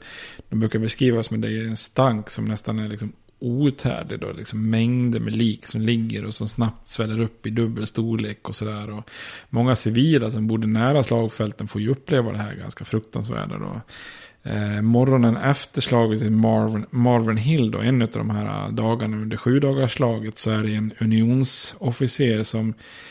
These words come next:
som beskriver det så här då. Uh, "Our ears had been filled with agonizing cries from thousands before the fog lifted.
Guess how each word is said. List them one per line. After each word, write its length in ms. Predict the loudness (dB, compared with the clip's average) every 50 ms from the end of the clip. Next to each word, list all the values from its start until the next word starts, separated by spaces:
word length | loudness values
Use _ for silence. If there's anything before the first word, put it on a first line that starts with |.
| -20 -20 -20 -20 -20 _
som 180 | -4 0 0 0
beskriver 460 | 0 0 2 2 4 4 4 4 2
det 60 | 0
så 100 | 0 2
här 360 | 4 4 4 4 4 2 0
då. 160 | -2 -6 -8 -10 -12 -14 _ _ _ _ _ _ -4
Uh, 200 | 0 0 0 0 2
"Our 260 | 2 4 4 4 4 4
ears 400 | 4 4 4 4 4 2 0 0
had 200 | 0 0 2 2
been 140 | 2 0
filled 360 | 0 0 0 2 2 2 2 2
with 260 | 0 0 -2 -2 -4 -2
agonizing 720 | -2 0 2 2 2 2 2 0 -2 -2 -2 -2 -2 -4
cries 640 | -4 -2 0 2 2 2 2 0 -4 -8 -10 -14 -16 -18 -20 -20 -20 -20 -20 -20 -20 _
from 180 | -4 -2 0 0
thousands 480 | 2 2 4 4 4 4 2 0 0 -2
before 280 | -2 -2 0 0 0
the 80 | 0 0
fog 480 | -4 -4 0 2 2 2 2 0 -2
lifted. 460 | 0 -2 -2 -2 -6 -12 -12 -12 -12